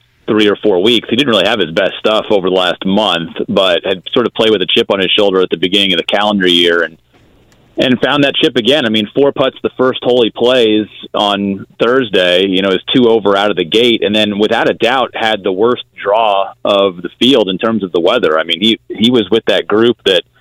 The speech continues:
you know, had to kinda fight through it on Friday, start and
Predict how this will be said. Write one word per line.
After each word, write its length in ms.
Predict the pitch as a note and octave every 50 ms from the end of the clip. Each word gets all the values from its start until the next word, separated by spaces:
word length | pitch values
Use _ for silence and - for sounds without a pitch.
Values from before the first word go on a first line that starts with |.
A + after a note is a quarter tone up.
| - - - _ _ _ _
you 80 | - F2+
know, 80 | F#2 F#2
had 160 | G#2+ A#2+ G#2+
to 80 | G#2
kinda 580 | - - A2+ A2 G#2+ G2+ F#2+ F#2 F#2 F2+ F#2+ - - D2 C#2+ - - - -
fight 240 | A#2+ A2+ A#2+ A2+ -
through 200 | - A#2+ B2 A#2+
it 60 | A#2 A2+
on 140 | G#2 G2+ F#2 -
Friday, 420 | A2+ A2+ A2+ A2+ A2 A2+ A2 G#2+ - -
start 300 | - A#2 A2 A2+ - E2+
and 100 | F#2+